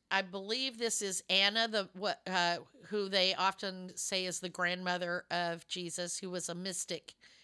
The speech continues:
in the, uh, Jewish, uh, faith. She was a, uh, oracle, not an oracle. What is the word I'm looking for? Well, I guess an oracle would be it, but she was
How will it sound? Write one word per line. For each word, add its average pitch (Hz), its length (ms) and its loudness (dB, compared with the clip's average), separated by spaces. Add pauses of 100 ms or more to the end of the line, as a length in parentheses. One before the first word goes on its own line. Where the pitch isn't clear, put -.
(180)
in 185 240 0
the, 170 380 -2
uh, 175 80 -6
Jewish, 180 440 -6 (240)
uh, 156 340 -8
faith. 165 380 -6 (320)
She - 160 -4
was 190 140 -4
a, 170 320 0 (1500)
uh, 151 380 -8 (920)
oracle, 208 560 2
not 233 220 -2
an 180 140 -6
oracle. 165 440 -4
What 196 100 -6
is 202 120 -8
the 202 80 -8
word 175 180 -2
I'm 160 140 -8
looking 165 280 -4
for? 156 200 -8
Well, 208 160 4
I 220 100 2
guess 226 240 0
an 190 120 -2
oracle 156 480 -6
would 160 160 -10
be 160 200 -6
it, 156 180 -10
but 180 200 -4
she 247 140 2
was 226 140 0